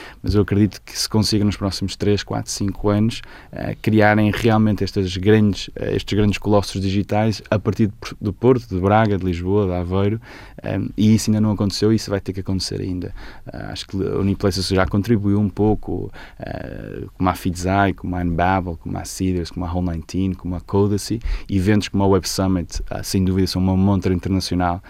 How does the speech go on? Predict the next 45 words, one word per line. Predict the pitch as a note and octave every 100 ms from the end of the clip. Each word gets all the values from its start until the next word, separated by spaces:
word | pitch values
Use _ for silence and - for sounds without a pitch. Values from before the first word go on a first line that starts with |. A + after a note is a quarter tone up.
| - - - -
para | A2 G#2+
o |
país, | G2+ - F#2+ F#2 G#2 - -
eh, | G2 A#2
muito | G2+ G#2+ G#2
mais | G2+ F#2+
do | -
que |
para, | - G#2+ -
do | A2 G2
que |
para | - G2+ -
as | G2
startups, | - G2+ - G2 -
na |
minha | F#2 F#2
opinião. | F2 - F#2 G2+ A#2 - - -
Acho | -
que | -
é |
importante | G2 F#2 - - G#2
também | F#2+ G2
se | F#2+
perceber | - - G2+
o |
que | G#2
é |
que | -
se |
consegue | - G2 G#2
fazer | - G2
nos | F#2+
próximos | - F#2+ F#2
três | - F2
anos | F2 F#2 F2+ - - -
entre | G#2+ G#2+ G#2+ - A#2 -
os | - D2 G2+ G2
Web | F#2 F2+
Summits. | - F#2+ A2+ G#2
Os | F#2
Web | F#2+ F2+
Summits | G2 F#2+ F#2
também | - G2 G2
não | G2+
são | F#2 - G#2+ G#2+